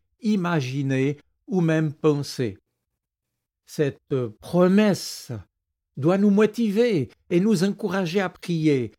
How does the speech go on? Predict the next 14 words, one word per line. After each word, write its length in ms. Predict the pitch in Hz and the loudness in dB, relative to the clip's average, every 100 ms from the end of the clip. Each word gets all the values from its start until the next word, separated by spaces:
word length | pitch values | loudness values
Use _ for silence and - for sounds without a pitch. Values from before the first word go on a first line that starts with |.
| _ | _
avec 280 | 151 151 - | -2 -2 0
confiance 640 | 208 170 - 196 160 - - _ - | 0 0 2 2 0 -8 -16 _ -6
et 100 | 156 | -6
puis 380 | - 175 170 - _ | -2 -2 -2 -6 _
persévérance, 1000 | 190 - 196 170 175 196 170 120 - - 123 - _ _ _ | -2 2 2 2 2 0 -4 -10 -10 -8 -8 -10 _ _ _
puisque 380 | 160 151 - 151 | -4 -4 -4 -6
Dieu 420 | 127 135 143 131 _ _ | -4 -2 -2 -2 _ _
peut 200 | 151 147 | 0 0
non 320 | 127 147 196 | 0 0 -2
seulement 560 | 160 180 165 156 143 123 | -2 -2 0 0 -2 -4
répondre 720 | 120 120 139 156 127 123 120 104 | -6 -2 0 0 -2 -4 -4 -6
à 60 | |
nos 160 | 113 123 | -6 -6
prières 880 | - 151 143 156 185 160 107 120 | -6 -4 -2 -2 -2 -6 -6 -8